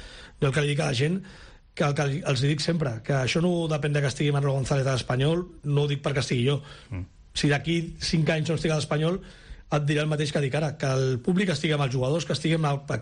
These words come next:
Speaker 1: amb l'equip, estigui que estigui perquè són els seus jugadors i és, és el seu equip. I, i que quan no estan contents que ho manifestin, però que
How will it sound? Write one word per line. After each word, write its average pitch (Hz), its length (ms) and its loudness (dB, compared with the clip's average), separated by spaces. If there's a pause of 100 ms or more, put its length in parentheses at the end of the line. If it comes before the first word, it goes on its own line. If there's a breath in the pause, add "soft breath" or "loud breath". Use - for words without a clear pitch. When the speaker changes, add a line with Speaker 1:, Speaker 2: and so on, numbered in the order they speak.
Speaker 1:
amb 147 160 4
l'equip, 143 380 -2 (500 loud breath)
estigui 175 300 2
que 165 80 2
estigui 196 260 0
perquè 151 220 0
són 208 160 2
els - 80 0
seus 151 100 2
jugadors 147 460 0
i 147 100 2
és, 135 80 2
és 160 320 0
el 143 60 0
seu 151 100 0
equip. 127 240 -2 (560 loud breath)
I, 147 80 4 (960 loud breath)
i 165 120 2
que 160 120 0
quan 143 240 -2 (240)
no 147 160 0
estan 185 320 0
contents 170 400 0
que 151 80 2
ho 135 40 0
manifestin, 180 480 2
però 156 200 2
que 139 120 0